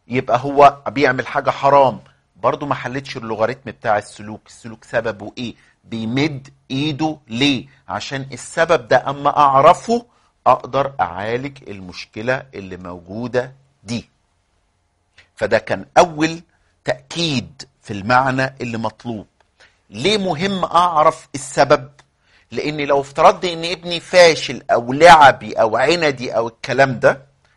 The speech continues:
عادة اللي بيطلقوا هذه الأحكام بيبقى إيديهم طويلة،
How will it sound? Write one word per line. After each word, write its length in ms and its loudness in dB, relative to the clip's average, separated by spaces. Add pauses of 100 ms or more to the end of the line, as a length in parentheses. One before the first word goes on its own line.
(140)
عادة 840 2
اللي 160 -8
بيطلقوا 640 -4
هذه 360 -2
الأحكام 720 -4 (400)
بيبقى 280 2
إيديهم 380 -2
طويلة، 580 -4